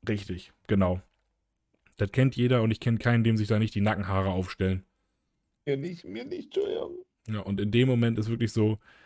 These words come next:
Speaker 1: da denk ich auch an so viele Abende, mit denen ich mit Freunden vorm,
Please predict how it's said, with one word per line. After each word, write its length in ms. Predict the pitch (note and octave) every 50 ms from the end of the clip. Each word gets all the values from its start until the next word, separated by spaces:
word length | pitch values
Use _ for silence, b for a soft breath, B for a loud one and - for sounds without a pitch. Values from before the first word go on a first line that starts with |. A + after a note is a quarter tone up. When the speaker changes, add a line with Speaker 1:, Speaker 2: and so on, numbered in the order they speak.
| B B B B B B B B B B B B B
Speaker 1:
da 100 | - G#2+
denk 180 | A2+ A#2 A#2+
ich 140 | A2+ - G#2+
auch 100 | A2+ A2+
an 160 | - A2 A2
so 120 | A2+ C3 B2+
viele 300 | A#2+ C3 A2+ G#2+ - -
Abende, 440 | - G#2 A2+ A#2 A#2+ A#2 A2+ A2+ G#2+
mit 160 | A2 G#2+ G2+
denen 120 | A2 G#2+ A2
ich 180 | G#2 - - -
mit 200 | - A2 G2+ -
Freunden 1000 | - - - - - G#2+ A2 A2+ A#2+ G#2+ A#2+ A2+ A2 A2 A2 A2 A2 A2 G#2+ G2+ A2
vorm, 560 | - - A2 G#2+ G#2+ G#2 G#2+ G#2+ G#2+ G#2+